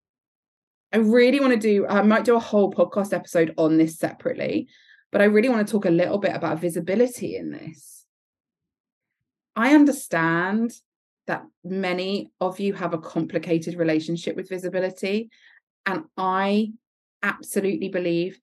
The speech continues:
that being visible in your business is one of your most efficient and trustworthy money-making tools,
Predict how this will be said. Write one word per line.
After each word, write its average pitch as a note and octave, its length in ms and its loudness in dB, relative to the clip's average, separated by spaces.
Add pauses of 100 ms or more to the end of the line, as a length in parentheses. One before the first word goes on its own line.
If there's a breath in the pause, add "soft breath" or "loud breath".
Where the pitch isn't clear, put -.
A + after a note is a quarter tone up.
that E3 200 -10
being G3 300 0
visible F3 480 -4
in F3 200 -4
your F#3 180 -6
business E3+ 560 -6
is E3+ 160 -8
one F3 300 0
of E3+ 200 -6
your E3 400 0
most F3 540 -4
efficient G#3 720 -2 (500)
and F3 160 -4
trustworthy E3 1000 -2
money-making E3 640 0
tools, - 400 -10